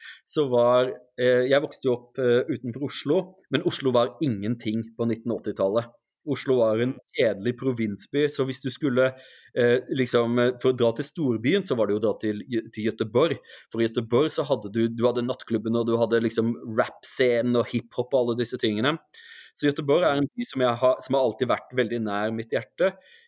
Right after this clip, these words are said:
Eh, og det er jo sjokkerende å se hvordan Göteborg har utviklet seg til å bli en dypt segregert by. Eh, og, eh, steder sånn som, eh, Bergsjøen,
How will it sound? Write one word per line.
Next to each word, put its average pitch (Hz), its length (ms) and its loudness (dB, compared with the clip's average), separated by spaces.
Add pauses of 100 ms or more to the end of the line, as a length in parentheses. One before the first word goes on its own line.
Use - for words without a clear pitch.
(160)
Eh, 131 220 4 (340)
og 151 80 -8
det 147 80 2
er 143 140 4
jo 170 80 2 (500)
sjokkerende 123 560 -2
å 139 60 -8
se 127 260 -2
hvordan 120 540 0 (1200)
Göteborg 120 480 2
har - 100 -6
utviklet 113 560 -4
seg 208 300 0 (340)
til 156 360 -2
å 147 120 0
bli 120 300 2 (100)
en 135 100 0 (240)
dypt - 520 -4 (160)
segregert 113 800 0 (100)
by. 101 200 -4 (680)
Eh, 120 240 4 (100)
og, 131 460 0 (180)
eh, 131 320 0
steder 127 400 -2
sånn 120 180 -2
som, 127 280 0 (100)
eh, 123 220 0 (320)
Bergsjøen, 117 800 0